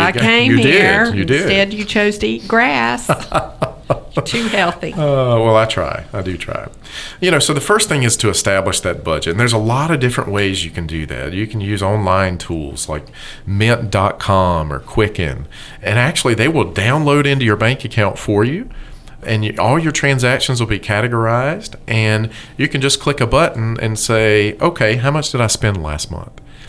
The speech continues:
Speaker 2: You know, I recommend that folks do this. You don't have to do it every week, but if you look at it once a month or once every couple of months or even every three months and just say, "Where did my money go?"
Speaker 1: Oh, Mike Pierce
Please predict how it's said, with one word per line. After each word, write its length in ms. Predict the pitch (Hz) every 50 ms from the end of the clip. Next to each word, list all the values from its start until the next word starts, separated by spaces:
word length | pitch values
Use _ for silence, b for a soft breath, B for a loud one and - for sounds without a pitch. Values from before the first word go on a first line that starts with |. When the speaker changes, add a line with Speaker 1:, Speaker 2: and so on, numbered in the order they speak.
| B B B
Speaker 2:
You 60 | 143
know, 60 | 135 -
I 160 | 139 160 175
recommend 560 | 170 165 160 170 143 123 113 113 110 107 104
that 100 | 95 -
folks 320 | - - 107 104 104 -
do 240 | - 85 95 95 95
this. 380 | 90 90 90 90 85 - - B B B B B B -
You 100 | 311 240
don't 140 | 135 95 87
have 140 | 90 82 -
to 100 | - 82
do 160 | 80 82 80
it 80 | 78 78
every 260 | 80 73 78 73 73
week, 380 | 67 69 82 87 113 - -
but 100 | - 143
if 100 | 139 -
you 80 | - 143
look 140 | 151 156 -
at 80 | 147
it 100 | 127 110
once 300 | 101 107 123 131 - -
a 20 | 104
month 460 | 87 85 87 101 113 127 127 120 -
or 60 | 78
once 240 | 78 87 110 110 -
every 160 | 113 104 98 92
couple 380 | - - - 117 117 - 123
of 80 | 110 98
months 400 | 98 101 110 120 131 131 - -
or 100 | 104 127
even 240 | 175 185 180 - -
every 220 | - 160 180 156
three 460 | - - - - 131 131 147 202 254 220
months 500 | 127 92 82 76 78 101 - - - B B B B B B B B B
and 80 | 131 123
just 220 | 135 139 - -
say, 360 | - 143 139 139 135 127 127 - - - -
"Where 200 | 110 131 175 214
did 140 | 226 196 160
my 140 | 127 110
money 240 | 110 110 117 127 120
go?" 260 | 92 76 71 - - - - - - - -
Speaker 1:
Oh, 320 | 190 180 175 165 151 - -
Mike 560 | 165 175 190 196 208 208 202 208 - - - -
Pierce 1040 | - - 190 175 165 160 156 151 156 165 - - - - - - - - - -